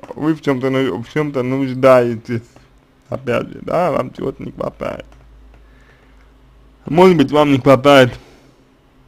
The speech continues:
мужского внимания, может быть, вам не хватает принятия, может быть, вам, а, не хватает любви, может быть, вам не хватает,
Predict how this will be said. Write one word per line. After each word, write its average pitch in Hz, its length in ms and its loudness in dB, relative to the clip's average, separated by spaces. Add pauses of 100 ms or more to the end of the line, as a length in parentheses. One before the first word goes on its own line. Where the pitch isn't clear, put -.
(760)
мужского 123 520 0
внимания, 117 500 -2
может 117 260 -6
быть, - 80 -18
вам 117 160 -6
не 113 80 -6
хватает 127 540 -4
принятия, 117 640 -6
может 127 220 -8
быть, 123 120 -8
вам, 123 280 -8 (800)
а, - 540 -6
не 127 160 -10
хватает 127 520 0
любви, 120 560 -6
может 123 320 -4
быть, 123 280 -8 (720)
вам 135 460 0
не 123 40 -2
хватает, 131 640 0